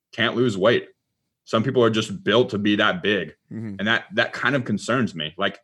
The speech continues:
Speaker 1: are you gonna have him eat twenty-two thousand calories a day?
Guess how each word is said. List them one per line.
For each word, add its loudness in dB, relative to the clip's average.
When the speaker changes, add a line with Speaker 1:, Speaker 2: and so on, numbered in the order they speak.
Speaker 1:
are 0
you 0
gonna 2
have 2
him 2
eat 0
twenty-two -2
thousand 4
calories 4
a 0
day? 0